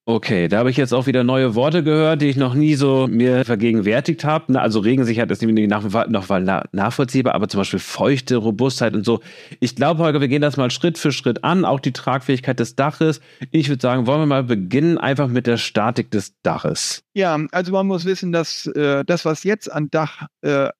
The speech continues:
Speaker 2: aufgebaut wird, das ist schwerer als das alte Dach.
Speaker 1: Mhm.
Speaker 2: Und, äh, es haben sich natürlich auch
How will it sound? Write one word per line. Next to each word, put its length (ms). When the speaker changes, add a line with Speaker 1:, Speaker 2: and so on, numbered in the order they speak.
Speaker 2:
aufgebaut 800
wird, 480
das 180
ist 120
schwerer 600
als 200
das 280
alte 420
Dach. 380
Speaker 1:
Mhm. 200
Speaker 2:
Und, 540
äh, 60
es 160
haben 160
sich 100
natürlich 400
auch 320